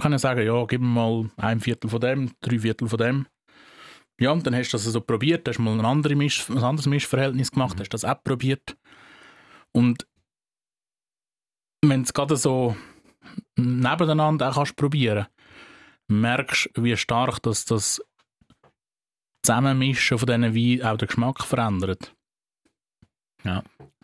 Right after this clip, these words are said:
Speaker 1: Das habe ich für mich jetzt spannend gefunden.
Speaker 2: Ja, kann ich mir
Speaker 1: Dann,
Speaker 2: vorstellen.
Speaker 1: dann, äh, eben, dann schaust du, welche, welches Mischverhältnis dir am besten passt und von dem füllst du nachher Flaschen ab.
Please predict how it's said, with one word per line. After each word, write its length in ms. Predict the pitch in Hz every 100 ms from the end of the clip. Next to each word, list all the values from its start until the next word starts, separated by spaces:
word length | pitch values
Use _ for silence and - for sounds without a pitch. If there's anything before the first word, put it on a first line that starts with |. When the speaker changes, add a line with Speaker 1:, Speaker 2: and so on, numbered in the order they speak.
| _ - -
Speaker 1:
Das 240 | - 98 113
habe 160 | 107
ich 240 | 123 127 - - - _ _ -
für 120 | -
mich 320 | 117 135 104
jetzt 160 | 107 -
spannend 300 | 107 139 170
gefunden. 360 | - 147 101 98 _ _ -
Speaker 2:
Ja, 220 | 127 180 180 _ _ _
kann 100 | -
ich 60 | 123
mir 100 | 120
Speaker 1:
Dann, 80 | 123
Speaker 2:
vorstellen. 380 | - 123 110 87 - -
Speaker 1:
dann, 240 | 120 117
äh, 180 | 120 127
eben, 300 | 160 175 123 - - -
dann 220 | 139 123 127
schaust 360 | 160 185 -
du, 80 | 120
welche, 460 | 131 139 135 131 113 - -
welches 280 | 120 131 127
Mischverhältnis 640 | 123 131 - 123 127 127 -
dir 140 | 127
am 100 | 127
besten 340 | 120 127 - 120
passt 340 | 131 180 -
und 120 | 135
von 100 | - 120
dem 180 | 123
füllst 300 | 123 123 117
du 40 | 120
nachher 200 | 101 101
Flaschen 420 | 90 87 - 98
ab. 120 | 92